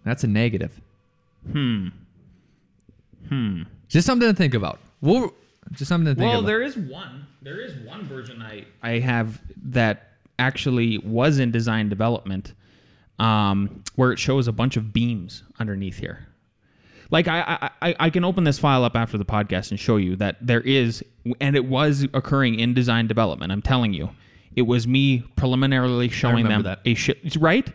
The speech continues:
Speaker 2: So that
Speaker 1: Yeah.
Speaker 2: would be drastic enough.
Speaker 1: Yes.
Speaker 2: I'm telling you though, we have. You're right. You're right about that. Isn't drastic enough. It's gotta be punched up one more.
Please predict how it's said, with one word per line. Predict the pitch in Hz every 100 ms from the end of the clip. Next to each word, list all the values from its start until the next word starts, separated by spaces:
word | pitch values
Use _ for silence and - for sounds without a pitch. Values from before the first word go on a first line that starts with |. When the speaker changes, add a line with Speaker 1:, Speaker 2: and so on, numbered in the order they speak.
| -
Speaker 2:
So | -
that | 226 339
Speaker 1:
Yeah. |
Speaker 2:
would | 240
be | 165
drastic | 120 110 110 120 -
enough. | 104 151 -
Speaker 1:
Yes. | 110 -
Speaker 2:
I'm | 190 196
telling | 269 262 202
you | 156
though, | 139
we | 143
have. | 143 175 - 180
You're | 220 220
right. | 180 104 -
You're | 160 190
right | 214 247
about | 165 156 156
that. | 139 143
Isn't | 147 147 143
drastic | 127 135 - 117
enough. | 101 104 -
It's | -
gotta | 135 139 131
be | 127
punched | - 131 -
up | 120 -
one | 110
more. | 107 85